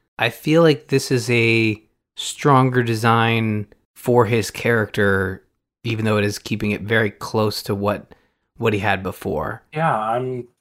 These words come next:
Speaker 2: looking at him trying to figure out what makes it Nidavelli clothing. I, I guess there's a cog on his
Speaker 1: Well, he's got
Speaker 2: lapel.
Speaker 1: the sort of bodysuit underneath. You can kinda see it, you
Speaker 2: Yeah,
Speaker 1: know.
Speaker 2: I guess I can sorta see it. It's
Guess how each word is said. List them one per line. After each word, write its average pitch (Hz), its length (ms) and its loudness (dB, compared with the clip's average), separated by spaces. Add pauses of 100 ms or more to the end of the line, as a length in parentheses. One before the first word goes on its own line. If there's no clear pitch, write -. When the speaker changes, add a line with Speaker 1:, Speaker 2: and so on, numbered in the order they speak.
(240)
Speaker 2:
looking 143 320 0
at 127 100 -2
him 123 100 -6
trying 127 220 -4
to 120 60 -8
figure 131 200 -2
out 123 180 2
what 127 220 -4
makes 127 340 -10
it 113 180 -8 (420)
Nidavelli 110 840 -4 (380)
clothing. 98 520 -6 (240)
I, 113 160 -6
I 120 120 -4
guess 123 220 -8
there's 120 200 -6
a 101 60 -10
cog 120 460 -2
on 104 200 -6
his 101 320 -14 (260)
Speaker 1:
Well, 147 100 2
he's 151 160 0
got - 80 0
Speaker 2:
lapel. 208 180 2
Speaker 1:
the 160 100 2
sort 147 240 2
of 110 80 0
bodysuit 135 680 2
underneath. 147 500 0
You 151 100 -4
can 147 140 -2
kinda 131 240 2
see 131 280 2
it, 127 220 -2 (180)
you 127 120 -2
Speaker 2:
Yeah, 135 140 4
Speaker 1:
know. 143 80 4
Speaker 2:
I 139 140 2
guess 135 240 -6
I 117 80 -8
can 107 180 -12
sorta 101 260 -4
see 107 200 -10
it. 104 60 -6
It's - 280 -16